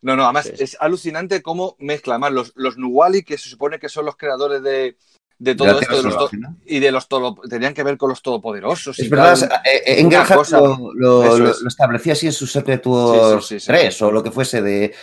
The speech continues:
Speaker 3: de,
Speaker 1: Sí, sí.
Speaker 3: de los Cuatro Fantásticos, ¿no?
Speaker 1: Y la
Speaker 2: Sí.
Speaker 1: aparición, la aparición de los Shi'ar con ese, con ese aspecto de, de las últimas épocas que le han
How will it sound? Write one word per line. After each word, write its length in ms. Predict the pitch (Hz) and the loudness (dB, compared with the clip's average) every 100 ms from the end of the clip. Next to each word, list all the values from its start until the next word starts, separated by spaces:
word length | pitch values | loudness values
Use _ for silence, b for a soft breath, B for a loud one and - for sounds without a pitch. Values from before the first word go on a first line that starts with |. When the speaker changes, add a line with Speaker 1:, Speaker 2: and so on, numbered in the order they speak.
| B - | B 0
Speaker 3:
de, 100 | 117 | 4
Speaker 1:
Sí, 60 | 117 | 4
sí. 60 | 110 | 4
Speaker 3:
de 80 | |
los 100 | 110 | 2
Cuatro 220 | - 117 110 | 0 -2 -2
Fantásticos, 640 | 110 107 170 110 98 98 | -2 -2 -2 -4 -6 -4
¿no? 260 | 175 226 _ _ _ _ 139 | -4 -6 _ _ _ _ 2
Speaker 1:
Y 80 | |
la 80 | 127 | 4
Speaker 2:
Sí. 40 | 120 | 4
Speaker 1:
aparición, 600 | 123 113 123 139 156 151 | 0 -4 -4 -6 -6 -14
la 160 | 131 120 | -4 -2
aparición 420 | 107 101 110 107 | -2 -6 -8 -8
de 80 | 110 | -6
los 140 | 107 | -8
Shi'ar 420 | - 110 117 147 _ | -8 -4 -4 -4 _
con 180 | - 107 | -14 -12
ese, 340 | 104 120 113 - | -10 -8 -8 -10
con 180 | 104 107 | -10 -10
ese 140 | 120 | -10
aspecto 400 | 110 120 - 117 | -6 -6 -4 -2
de, 180 | 113 113 | -2 -2
de 200 | 113 110 | -2 -4
las 140 | 107 | -4
últimas 360 | 113 110 113 107 | -6 -4 -4 -4
épocas 400 | 110 113 104 107 | -4 -2 -4 -6
que 160 | - 107 | -4 -2
le 80 | |
han 320 | 110 110 110 | 0 -2 -4